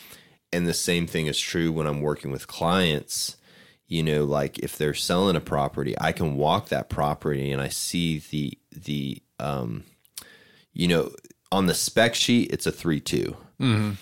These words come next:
Speaker 1: But there's intangible things that you walk a property and you're like, "Well, you know, this kind of flows this way, or spatially, this house feels great and it's
Speaker 2: Mm.
Speaker 1: gonna do really well."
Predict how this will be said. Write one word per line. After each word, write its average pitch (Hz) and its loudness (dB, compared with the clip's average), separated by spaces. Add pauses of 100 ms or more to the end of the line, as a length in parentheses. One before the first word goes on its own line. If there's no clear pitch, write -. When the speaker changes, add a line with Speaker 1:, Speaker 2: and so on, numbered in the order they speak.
(260)
Speaker 1:
But 85 0
there's 92 4
intangible 95 2
things 80 0
that 73 -2
you 76 -2
walk 73 2
a - -8
property 73 -2
and 69 -4
you're 65 -4
like, 60 -6
"Well, 78 2 (680)
you 80 -2
know, 73 0
this 80 0
kind 85 0
of 73 0
flows 80 2
this - -4
way, 58 -2
or 76 -2
spatially, 85 2
this 71 0
house - -4
feels 80 0
great 110 4
and 76 -4
it's 110 -2
Speaker 2:
Mm. 107 -2
Speaker 1:
gonna 76 -2
do 71 -2
really 69 0
well." 78 0